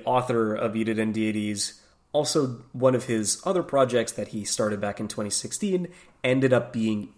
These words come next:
Ishizoku Reviewers, or in this case, more <laughs> widely known as Interspecies Reviewers. And with the amount of clout and the amount of notoriety and talk that that show was able to get over the past couple of years,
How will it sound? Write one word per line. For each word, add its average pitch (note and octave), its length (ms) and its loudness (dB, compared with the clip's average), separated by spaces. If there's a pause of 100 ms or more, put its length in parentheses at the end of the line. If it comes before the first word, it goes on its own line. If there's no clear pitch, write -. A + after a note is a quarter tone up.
Ishizoku A2 560 -2
Reviewers, C#3 600 2 (100)
or G#2 180 -4
in G#2 120 -4
this F3+ 180 4
case, C#3 340 0
more G#2 220 -4
<laughs> G2+ 260 -8
widely D#3+ 340 6
known A2+ 380 2 (320)
as - 300 -4
Interspecies B2 840 -2
Reviewers. - 640 -10 (800)
And G#2 180 -2
with G#2 140 -4
the G#2+ 120 -2
amount C3 280 0
of C3 80 -10
clout C#3+ 340 6
and A#2+ 160 -4
the G#2+ 120 0
amount A#2 300 2
of B2 100 -4
notoriety B2 720 4
and G#2+ 120 -4
talk A#2 340 -4
that G2+ 280 -8
that C3 240 -2
show G3 220 -2
was F3+ 180 2
able F#3 160 4
to F3+ 80 2
get F3 180 4
over E3+ 160 0
the E3+ 80 2
past F3 240 0
couple F3 220 0
of D3+ 100 0
years, F#3 380 0